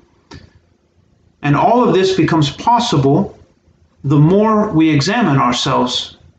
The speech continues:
This is how we come to a more perfect activity.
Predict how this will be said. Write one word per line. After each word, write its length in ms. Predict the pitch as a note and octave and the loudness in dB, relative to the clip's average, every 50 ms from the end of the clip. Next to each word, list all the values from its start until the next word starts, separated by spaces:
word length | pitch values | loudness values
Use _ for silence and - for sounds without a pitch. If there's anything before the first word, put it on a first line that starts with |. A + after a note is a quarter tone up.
| _ _ | _ _
This 280 | - C#3+ F3 F#3+ F#3+ - | -4 -2 -2 -2 -2 -2
is 100 | E3+ C#3+ | -4 -4
how 220 | - - E3 E3 | -4 -4 -2 0
we 160 | D#3+ D#3 C#3+ C3 | 0 0 -2 -2
come 500 | B2 D#3 D#3+ D#3+ D#3 D#3 - - - - _ - | -2 -2 0 0 0 0 -2 -4 -8 -14 _ -8
to 140 | - D3 | -4 0
a 80 | C#3 C3+ | 2 4
more 300 | C#3+ D#3 E3 E3 - D#3+ | 4 4 2 0 -2 -2
perfect 400 | - F#3 F3 F3 - D3+ C3+ C#3+ | -2 -4 -4 -2 -2 -4 -2 -4
activity. 640 | C3 B2 A#2+ - A#3+ A#3 F#3+ D3+ B2+ B2 A#2+ B2 - | -4 -6 -6 -4 -2 -2 0 0 0 0 -2 -2 -6